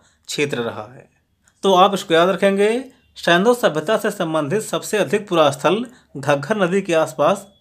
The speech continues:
पाए गए हैं। फिर अगला क्वेश्चन है दोस्तों,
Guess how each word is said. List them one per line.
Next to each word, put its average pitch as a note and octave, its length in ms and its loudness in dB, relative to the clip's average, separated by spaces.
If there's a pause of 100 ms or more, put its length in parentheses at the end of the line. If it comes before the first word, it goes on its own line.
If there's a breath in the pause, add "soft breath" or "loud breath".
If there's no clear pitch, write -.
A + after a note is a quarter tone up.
(240)
पाए B2+ 240 4
गए A2 100 -12
हैं। A2+ 300 -16 (4000)
फिर A3 160 6
अगला A3+ 260 8
क्वेश्चन A3+ 360 2
है G#3 80 4
दोस्तों, G3+ 540 2